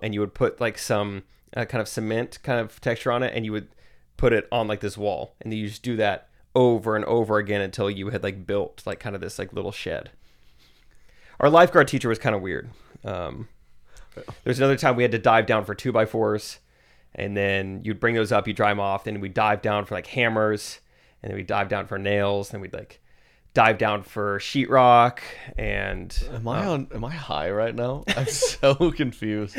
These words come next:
Speaker 1: <laughs> I'm just, I was trying to do a bit like he just had us doing manual labor for him. <laughs>
Speaker 2: I just, in the, while swimming.
Speaker 1: 'Cause the brick
Speaker 2: Impressive.
Speaker 1: thing is true.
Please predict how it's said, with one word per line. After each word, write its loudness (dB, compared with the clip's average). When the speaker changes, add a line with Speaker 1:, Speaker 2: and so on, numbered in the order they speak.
Speaker 1:
<laughs> -10
I'm 4
just, -2
I 6
was 0
trying 4
to -6
do -2
a -4
bit 0
like -2
he -2
just -6
had 0
us -2
doing -4
manual -6
labor -8
for -8
him. -10
<laughs> -6
Speaker 2:
I 2
just, -6
in 0
the, -4
while 0
swimming. -6
Speaker 1:
'Cause 4
the 6
brick 6
Speaker 2:
Impressive. -6
Speaker 1:
thing 6
is 0
true. -2